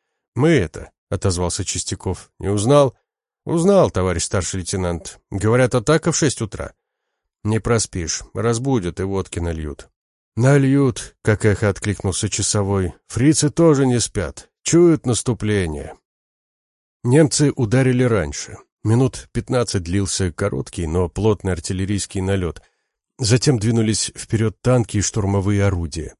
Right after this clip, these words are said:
По всей линии шла быстрая и звонкая стрельба танковых пушек. В рассветном легком тумане виднелись быстро приближающиеся немецкие машины. Чистяков разглядел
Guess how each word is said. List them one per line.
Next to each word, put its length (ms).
По 80
всей 240
линии 260
шла 320
быстрая 440
и 20
звонкая 640
стрельба 640
танковых 640
пушек. 480
В 140
рассветном 600
легком 380
тумане 480
виднелись 640
быстро 440
приближающиеся 1040
немецкие 540
машины. 580
Чистяков 560
разглядел 640